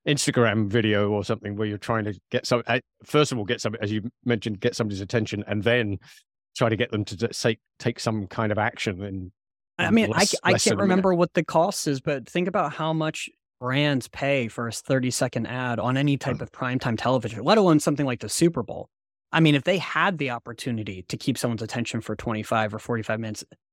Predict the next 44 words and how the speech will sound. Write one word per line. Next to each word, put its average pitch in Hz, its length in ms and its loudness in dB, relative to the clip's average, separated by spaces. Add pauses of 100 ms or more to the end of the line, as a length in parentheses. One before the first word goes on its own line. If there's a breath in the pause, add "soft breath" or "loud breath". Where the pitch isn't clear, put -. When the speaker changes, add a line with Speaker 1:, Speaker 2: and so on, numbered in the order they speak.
(280)
Speaker 2:
imagine 139 420 2
how 147 100 2
much 131 220 -2
they 135 200 2
would 123 120 -2
be 120 120 -4
paying 113 280 -8
for 104 160 -8
that. 110 300 -6 (400)
And 147 180 6
so 151 140 2
that's, 156 320 2 (340)
I 214 120 6
know 202 160 6
that 147 180 4
we're 147 120 2
not 131 200 0
on 120 140 0
podcasts 127 500 -2
where 127 100 -2
we're 127 120 -4
getting 127 240 -2
in 117 100 -6
front 123 480 -4
of 120 220 -4
millions 127 460 6
and 120 100 4
millions 117 340 -2
of - 80 -10
people, 170 420 0
but 147 220 0 (640)
I 147 60 -2
like 151 180 2
to 131 80 -4
look 135 200 -6
at 113 200 -4
that, 117 160 -4
per-, - 160 -14
you 127 180 0
know, 107 80 -2
through 123 240 -2
that 104 200 -4
lens. 113 500 -8 (200)
Speaker 1:
Right. 107 200 -2